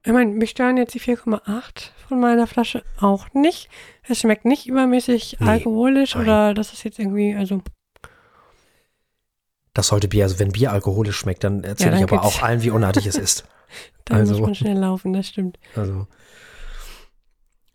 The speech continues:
Speaker 2: dann stimmt mit dem Bier einiges nicht. <laughs> Nicht mehr.
Speaker 1: <laughs>
Speaker 2: Nein, das ist lecker, das ist cool.
Speaker 1: Mhm.
Speaker 2: Hm, das ist ja, und Bio. Und es
Speaker 1: Ja,
Speaker 2: ist eine
Speaker 1: stimmt.
Speaker 2: kleine Privatbrauerei, was will man mehr?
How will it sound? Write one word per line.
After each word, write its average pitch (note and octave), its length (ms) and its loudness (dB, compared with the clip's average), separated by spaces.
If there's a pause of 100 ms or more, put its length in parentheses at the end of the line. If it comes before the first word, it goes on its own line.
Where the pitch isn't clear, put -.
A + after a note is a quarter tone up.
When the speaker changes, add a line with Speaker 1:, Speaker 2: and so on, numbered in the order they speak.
Speaker 2:
dann A2+ 140 0
stimmt - 220 0
mit B2 120 0
dem A#2+ 120 2
Bier A#2 180 2
einiges A2+ 400 2
nicht. - 320 -2 (220)
<laughs> G3+ 180 0
Nicht C4+ 300 2
mehr. G#2+ 260 2
Speaker 1:
<laughs> - 1600 -4
Speaker 2:
Nein, A#2 140 0
das A2 100 -4
ist - 160 -4
lecker, E3 320 2
das G#2 100 0
ist - 240 -4
cool. A3 300 0 (340)
Speaker 1:
Mhm. E3+ 320 -4 (1040)
Speaker 2:
Hm, C#3 340 -2
das - 140 -10
ist - 120 -8
ja, - 60 -10 (360)
und A#2 200 0
Bio. E3 380 2 (1800)
Und B2+ 120 2
es C#3 60 -2
Speaker 1:
Ja, C3+ 60 4
Speaker 2:
ist - 80 2
eine B2+ 100 2
Speaker 1:
stimmt. B2+ 60 -2
Speaker 2:
kleine B2 200 4
Privatbrauerei, B2+ 680 0
was A#2 160 -4
will A#2 80 2
man A2+ 140 0
mehr? C3 240 0